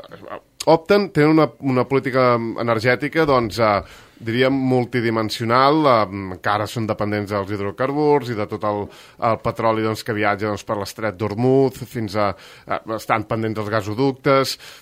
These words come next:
mm, el que vulguis. Eh, també, oh, mm, aposten per energies renovables, però és que són molta gent, un país enorme,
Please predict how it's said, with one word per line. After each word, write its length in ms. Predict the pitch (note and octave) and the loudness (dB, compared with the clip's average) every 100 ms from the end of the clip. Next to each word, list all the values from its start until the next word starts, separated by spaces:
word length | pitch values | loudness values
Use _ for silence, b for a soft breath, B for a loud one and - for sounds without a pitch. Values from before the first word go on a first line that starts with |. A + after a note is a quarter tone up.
| B - | B -10
mm, 260 | C3+ B2+ B2 | -6 -4 -4
el 120 | A#2+ | -2
que 100 | C#3+ | 2
vulguis. 460 | D#3 C#3 G#2 - - - | 4 2 -2 -6 -10 -6
Eh, 420 | A#2+ A#2+ A#2 A2+ A2 - | -2 0 0 0 -4 -6
també, 280 | B2+ A#2 C3 | -4 0 4
oh, 160 | B2 - | 4 0
mm, 280 | C3 A2+ G2 A2+ G#2 | -6 -6 -4 -2 -4
aposten 340 | - A#2 - A2+ | -4 -8 -6 -4
per 120 | A#2 | -2
energies 240 | G#2+ A#2 G#2+ | -2 -4 -2
renovables, 640 | A2 C3+ C#3 D3 C#3+ C#3+ | 0 2 2 2 -2 -2
però 160 | - G2+ | -8 -10
és 100 | - | -10
que 80 | - | -10
són 240 | - G#2 | -10 -4
molta 440 | A#2+ D#3 E3 B2+ A2 | 2 2 2 -2 -2
gent, 280 | A2 B2+ E3+ | -2 -2 -2
un 140 | B2+ A#2+ | -6 -4
país 320 | A#2+ A2+ G#2+ | -2 -2 -2
enorme, 400 | G#2+ G#2 A#2 | -2 0 0